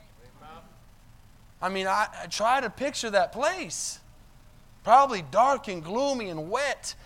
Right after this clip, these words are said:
Rats running around. They're bleeding. They're in their own blood. They're shackled. Somehow they found a way to praise God because they knew,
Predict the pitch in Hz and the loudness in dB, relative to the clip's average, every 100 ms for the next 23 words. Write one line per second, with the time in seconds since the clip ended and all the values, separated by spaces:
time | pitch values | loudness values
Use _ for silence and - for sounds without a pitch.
0 | - - 156 240 277 - 214 220 208 202 | -20 -8 4 4 4 -2 -2 -2 0 0
1 | 196 180 135 127 175 139 180 240 311 311 | 2 2 -2 -2 -4 -2 -2 0 0 -2
2 | 220 185 180 214 240 233 262 247 254 277 | -2 -2 -2 0 2 4 4 2 0 0
3 | 311 285 185 127 117 - - - - - | 2 0 -2 -8 -16 -20 -20 -20 -20 -20
4 | - 180 170 - 247 285 277 233 165 120 | -4 -2 0 2 2 0 0 -2 -2 -6
5 | - - - - - - - - 185 196 | -18 -20 -20 -20 -20 -20 -10 -4 -4 -2
6 | 190 170 160 185 175 165 175 185 170 - | -4 -4 -6 -6 -4 -4 -6 -6 -10 -16
7 | - - 135 - - 180 190 190 151 180 | -20 -20 -18 -16 -10 -6 -6 -6 -4 -2
8 | 175 151 139 135 147 135 147 143 185 185 | 0 -4 -8 -10 -8 -6 -6 -6 -4 -4